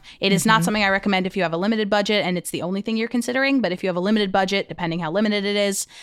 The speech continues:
Speaker 1: and you're trying to spread that out a little bit, I would consider that. I do also like the idea of advertising in newsletters, but most likely not newsletters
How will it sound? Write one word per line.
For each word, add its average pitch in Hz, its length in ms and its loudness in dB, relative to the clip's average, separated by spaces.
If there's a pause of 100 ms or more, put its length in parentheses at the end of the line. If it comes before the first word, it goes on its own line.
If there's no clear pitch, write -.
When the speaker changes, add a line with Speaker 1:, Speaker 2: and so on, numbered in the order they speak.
(200)
Speaker 1:
and 180 540 4
you're 180 460 2
trying 175 180 0
to 165 60 -4
spread 165 220 -2
that 160 120 0
out 175 120 2
a - 40 2
little 233 180 2
bit, 285 140 4
I 190 100 0
would 190 140 -2
consider 165 320 -4
that. 165 340 0 (240)
I 214 600 4 (180)
do 254 380 6
also 226 420 6
like 202 320 2
the 202 140 2
idea 190 240 4
of 185 80 2
advertising 185 580 2
in 180 140 0
newsletters, 190 500 0
but 170 140 -2
most 202 320 2
likely 208 280 0
not 185 320 2
newsletters 185 840 -2